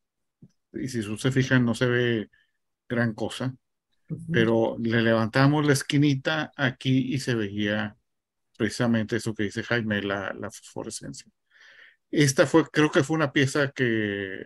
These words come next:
Speaker 1: adquirió Mike Robbs de, de mí, de mí.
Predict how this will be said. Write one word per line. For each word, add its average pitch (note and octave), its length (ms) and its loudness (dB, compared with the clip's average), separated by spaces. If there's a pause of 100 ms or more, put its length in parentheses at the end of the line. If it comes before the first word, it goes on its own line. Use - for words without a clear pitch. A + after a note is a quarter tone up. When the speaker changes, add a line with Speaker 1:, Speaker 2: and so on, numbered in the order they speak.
(120)
Speaker 1:
adquirió A2+ 580 -2
Mike A2+ 220 -2
Robbs A2+ 380 -6
de, G#2+ 420 -8
de - 100 -10
mí, A2 240 -10 (920)
de A2+ 80 -10
mí. G#2+ 280 -6